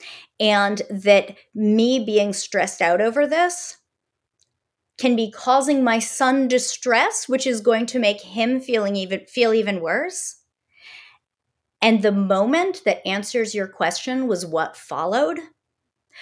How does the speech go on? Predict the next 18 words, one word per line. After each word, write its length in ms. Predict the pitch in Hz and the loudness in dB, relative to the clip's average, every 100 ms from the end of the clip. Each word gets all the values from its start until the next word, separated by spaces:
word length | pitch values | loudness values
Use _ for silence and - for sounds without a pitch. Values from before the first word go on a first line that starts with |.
| - - - | -20 -20 0
was 220 | 196 202 | 2 4
that 220 | 220 208 - _ 208 | 4 2 0 _ 0
I 180 | 226 | 2
said 460 | 269 - - 196 196 | 2 0 0 0 0
to 100 | 220 | -6
him, 320 | 208 175 190 | -4 -4 -4
"No. 280 | 165 156 - - _ _ _ _ _ _ _ _ _ _ _ - - - | -4 -6 -10 -18 _ _ _ _ _ _ _ _ _ _ _ -20 -20 -4
My 340 | 190 214 269 | 2 4 4
kid 640 | 311 - 254 175 - - - | 2 -2 2 2 0 -6 -8
is 200 | 190 - | -8 -6
seeing 420 | - - 226 262 | -6 -4 -2 0
in 160 | 262 240 | 0 -2
this 220 | 208 - | -4 -8
moment 640 | 170 156 170 247 294 - - _ _ _ - - - | -6 -4 -2 -2 -4 -6 -20 _ _ _ -20 -20 -2
me 460 | 196 208 254 262 - | 2 2 2 -2 -2
advocating 800 | 180 208 233 - 220 240 240 226 | 2 2 0 -2 -2 0 0 -4
for 420 | _ 170 175 185 | _ -2 -2 -2
him, 680 | - - 170 160 247 311 | -8 -12 -8 -4 -4 -6